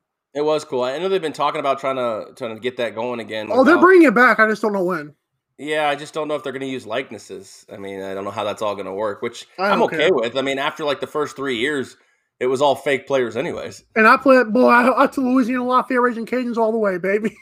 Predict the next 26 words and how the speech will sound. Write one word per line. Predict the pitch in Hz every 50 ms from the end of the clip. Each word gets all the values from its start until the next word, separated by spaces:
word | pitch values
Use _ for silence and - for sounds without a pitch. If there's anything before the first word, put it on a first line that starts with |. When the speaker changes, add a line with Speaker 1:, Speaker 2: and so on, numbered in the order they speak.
| - 480
Speaker 2:
<laughs> | - - -
Speaker 1:
I | - 415 440 440 440 - - _ _ _ _ _ _ _ _ - -
was | 139 165 147
Old | 180 180 175
Dominion. | 165 156 160 165 160 135 101 92 98 - -
I | 110
played | 113 - 147 135 127
Old | 127 123 107
Dominion | 120 117 117 117 117 101
a | -
Speaker 2:
Really? | 415 453 466 403
Speaker 1:
lot. | 339 - _ _ _ _ -
Speaker 2:
That's | - 269 -
pretty | - - 330 311 226
cool. | - 339 311 277 226 196 - _ _ _ _ _ _ _ -
Speaker 1:
Yeah. | 87 80 78 - - _ _ _ _ _ _
Speaker 2:
But | - 370
it's | 349 349 254
just | 311 277 - 311
the | 285 320
whole, | 285 277 311 302 277
the | - 247 214 269
whole | 254 320 269
scenario | - 294 247 262 247 240 226
thing | 214 - 240 233 226
is, | 214 220 - -